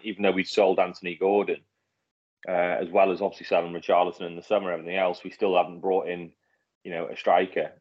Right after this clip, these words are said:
Um, I don't think you can describe Neal Maupay as a striker in my books, but that's another story. But we were clearly desperate. Um, we ended his loan spell, brought him back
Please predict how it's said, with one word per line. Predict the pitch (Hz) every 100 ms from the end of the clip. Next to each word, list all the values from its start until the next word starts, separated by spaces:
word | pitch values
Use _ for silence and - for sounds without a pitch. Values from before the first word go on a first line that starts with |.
| -
Um, | 85 85 82 80 80
I |
don't | 110 107
think | 76
you | 85
can | 95
describe | 85 - 95 87 87
Neal | 87 85
Maupay | 90 92 - 85
as | 78
a |
striker | - 85 80 - 76 - 87
in |
my | 85 82
books, | 78 73 - -
but | 67 -
that's | 71 -
another | 82 80
story. | - 78 80 78 78
But | - - _ _ _ _ -
we | 104
were | 196
clearly | 127 110 98
desperate. | 113 104 - 101 101 - _ _ _ 90
Um, | 101 95 92 95 92 -
we | 104
ended | 113 107 101
his | 95
loan | 104 98
spell, | 98 - 98 92
brought | 107 110 95
him | 90
back | 95 95 - -